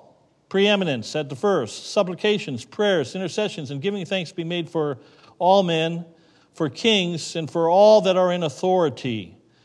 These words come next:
We skip down to verse number eight for time's sake. "I will therefore,"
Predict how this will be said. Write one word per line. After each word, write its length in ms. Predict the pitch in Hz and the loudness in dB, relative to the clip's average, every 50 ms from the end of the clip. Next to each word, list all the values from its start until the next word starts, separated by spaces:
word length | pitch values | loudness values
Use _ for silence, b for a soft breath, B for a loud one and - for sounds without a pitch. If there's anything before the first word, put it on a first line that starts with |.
| _ _ - | _ _ -8
We 100 | 147 131 | -8 -8
skip 240 | - - 202 170 | -4 -4 -6 -2
down 180 | 147 185 175 175 | 2 2 2 2
to 60 | 170 | 0
verse 220 | 156 175 151 - - | -2 -4 -6 -4 -6
number 180 | 175 160 165 | -6 -2 -2
eight 180 | 170 165 156 151 | 0 0 -2 -4
for 80 | - | -6
time's 380 | - - - 165 160 156 131 - | -8 -6 -4 -4 -4 -4 -8 -6
sake. 340 | - 127 113 104 90 - - _ b b b b b b b - | -4 -4 -4 -4 -6 -12 -20 _ b b b b b b b 4
"I 220 | 165 185 202 208 | 6 8 8 6
will 260 | 208 196 196 190 175 | 6 4 4 4 4
therefore," 880 | 151 143 165 208 233 240 226 233 240 240 233 226 202 151 117 95 87 | 2 2 2 4 4 4 4 4 6 8 8 8 8 8 4 2 -2